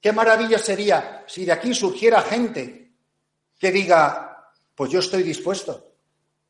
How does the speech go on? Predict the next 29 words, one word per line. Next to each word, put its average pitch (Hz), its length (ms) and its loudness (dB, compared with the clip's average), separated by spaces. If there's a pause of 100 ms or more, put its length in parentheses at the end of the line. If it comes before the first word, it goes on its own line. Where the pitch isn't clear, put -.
(180)
a 151 100 2
dejar 196 500 0
lo 151 160 -4
que 151 100 -6
tenga 190 320 -2
que 156 100 -6
dejar", 135 400 -6 (960)
porque 156 260 0
hay 151 180 -4
tanta 233 360 2
gente 170 600 -6 (420)
que 165 100 -2
está 185 220 2
esperando, 165 680 0 (640)
porque 160 380 0
mañana 180 380 2
es 226 100 0
domingo, 202 720 0
no 190 100 2
solo 214 220 4
en 190 80 4
Alcalá 165 380 4
de 147 80 0
Henares, 185 520 0 (340)
sino 170 260 -2
en 165 100 -2
el 160 60 -2
mundo 240 260 2
entero. 190 600 4